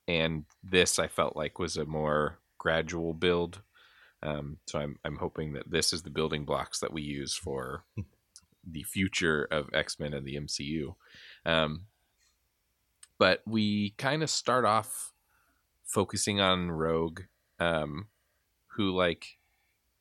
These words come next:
I don't know, weird choice to be, like, the lead,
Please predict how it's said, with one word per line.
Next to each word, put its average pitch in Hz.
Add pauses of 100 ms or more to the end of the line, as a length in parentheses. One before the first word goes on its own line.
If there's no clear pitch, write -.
(840)
I 127
don't 85
know, 85 (120)
weird 143
choice - (880)
to 123
be, 113
like, 104
the 95
lead, 87